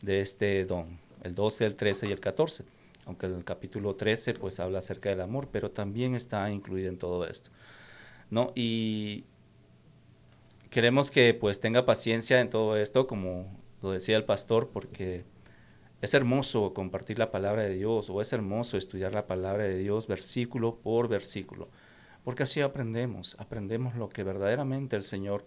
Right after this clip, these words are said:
ah, nos habla a través de ella. Bueno,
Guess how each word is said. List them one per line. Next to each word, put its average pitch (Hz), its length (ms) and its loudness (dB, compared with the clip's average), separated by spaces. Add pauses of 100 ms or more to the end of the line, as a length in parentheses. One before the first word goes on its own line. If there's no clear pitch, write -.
(400)
ah, 101 320 0
nos 101 260 -2
habla 110 420 2
a 98 120 -6
través 90 420 -2
de 82 200 -8
ella. - 140 -18 (1500)
Bueno, 98 280 2